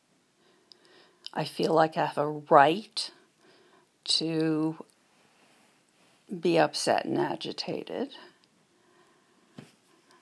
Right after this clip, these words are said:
But it doesn't do anything to help the outside world. So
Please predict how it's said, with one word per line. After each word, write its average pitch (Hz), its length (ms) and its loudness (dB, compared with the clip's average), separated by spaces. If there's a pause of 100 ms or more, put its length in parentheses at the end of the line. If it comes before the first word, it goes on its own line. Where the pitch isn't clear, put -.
(460)
But - 120 -6
it 196 140 -10
doesn't 202 460 -2
do 175 360 2
anything - 640 -6
to - 140 -8
help 151 380 -10
the 151 180 -10
outside 151 580 -10
world. - 640 -12 (4000)
So 180 720 4